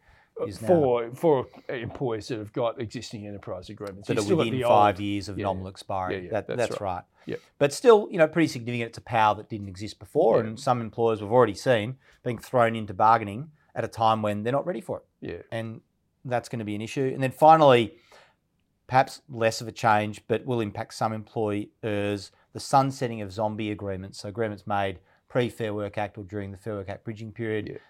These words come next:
Speaker 2: they will sunset, um, within twelve months post commencement of the reforms, um, which at the time of filming is in around, uh, I think nine, eight months' time. Um, that will force some employers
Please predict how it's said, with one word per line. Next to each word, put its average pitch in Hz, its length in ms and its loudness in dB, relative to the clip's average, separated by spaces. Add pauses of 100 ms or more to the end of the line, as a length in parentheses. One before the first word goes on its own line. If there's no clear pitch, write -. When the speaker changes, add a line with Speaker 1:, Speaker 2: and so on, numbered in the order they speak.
(120)
Speaker 2:
they 113 120 2
will 95 120 -6
sunset, 113 680 -2 (400)
um, 104 280 -4
within 104 340 -6
twelve 104 240 -2
months 101 220 -4
post 107 260 -6
commencement 107 380 -14
of 95 40 -16
the 98 60 -14
reforms, 110 720 -6 (140)
um, 101 240 -8
which 104 180 -16
at - 100 -20
the - 80 -18
time 98 200 -6
of 92 60 -18
filming 101 420 -12
is 95 240 -16 (440)
in 117 80 -14
around, 101 560 -6
uh, 98 300 -8
I - 100 -18
think - 140 -20
nine, 104 300 -10 (200)
eight 110 140 -10
months' 104 240 -16
time. 107 340 -4 (560)
Um, 107 480 0
that 127 280 6
will 110 180 -2
force 110 380 0
some 110 260 2
employers 104 580 -2